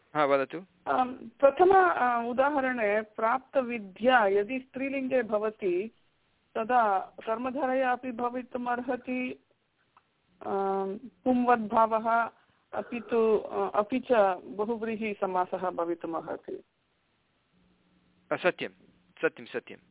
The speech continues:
Speaker 2: हम्म.
Speaker 1: हा, भवितुमर्हति. यदा,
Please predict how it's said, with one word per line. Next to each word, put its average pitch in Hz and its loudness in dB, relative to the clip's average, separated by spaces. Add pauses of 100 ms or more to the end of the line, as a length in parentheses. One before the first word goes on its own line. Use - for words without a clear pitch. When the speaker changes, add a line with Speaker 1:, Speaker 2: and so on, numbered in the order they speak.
(2750)
Speaker 2:
हम्म. 175 -16 (1500)
Speaker 1:
हा, 127 -6
भवितुमर्हति. 110 -6 (2000)
यदा, 160 4